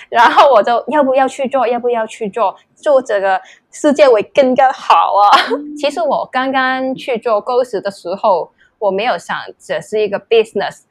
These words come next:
Speaker 1: 刚开始的时候就是想，啊，就是个 social media，去让大家一起来分享自己的经历就好了。但是呢，因为我有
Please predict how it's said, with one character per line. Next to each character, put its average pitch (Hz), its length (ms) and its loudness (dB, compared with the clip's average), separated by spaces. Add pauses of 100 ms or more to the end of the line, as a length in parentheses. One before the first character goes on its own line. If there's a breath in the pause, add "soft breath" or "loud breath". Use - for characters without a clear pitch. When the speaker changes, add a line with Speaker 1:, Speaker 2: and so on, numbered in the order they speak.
(400)
Speaker 1:
刚 294 160 -2
开 302 200 -2
始 294 200 -4
的 233 100 -4
时 220 180 -10
候 220 160 -4
就 220 140 -6
是 226 160 -4
想， 190 180 -6
啊， 196 240 -4
就 190 140 -10
是 208 220 -8
个 208 120 -4
social 233 300 -8
media， 233 500 -6 (260)
去 240 280 -4
让 208 280 -4
大 196 180 -4
家 190 400 -2
一 214 120 -10
起 - 200 -12
来 190 260 -4
分 269 220 -8
享 233 220 -10
自 220 140 -4
己 - 120 -16
的 202 100 -4
经 233 240 -4
历 226 80 -2
就 214 140 -8
好 196 240 -2
了。 - 360 -8 (280 soft breath)
但 220 180 -2
是 - 160 -12
呢， 196 80 -2
因 262 180 -4
为 285 120 -2
我 190 140 -4
有 180 160 -4